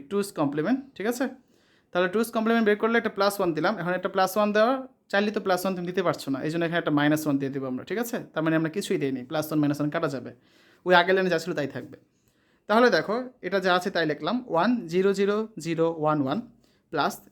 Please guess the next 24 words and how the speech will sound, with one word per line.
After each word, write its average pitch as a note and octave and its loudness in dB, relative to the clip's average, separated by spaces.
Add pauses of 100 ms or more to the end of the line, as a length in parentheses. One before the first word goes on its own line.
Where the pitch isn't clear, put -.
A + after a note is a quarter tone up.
(140)
এটার G3+ 0
সাথে A3 2
ওয়ান F#3 6
যোগ F#3+ 0
করলে G3+ 0
আমরা F#3+ 0
পাচ্ছি F#3 -2
কত? G3+ -2 (240)
ওয়ান G3+ 4
ওয়ান A#3+ 4
ওয়ান F#3+ 4 (100)
জিরো F#3 0
ওয়ান C#3 2
ওয়ান, G#3 2 (1120)
মাইনাস F3+ 4 (220)
এখানে G#3+ 0
কত G#3 4
থাকে F#3 2
দেখো, E3+ -2 (200)
এখানে F3+ -4
থাকে F#3+ -4
হচ্ছে G3 -6 (720)
ওয়ান, D3+ 4 (500)
তারপর D3 -2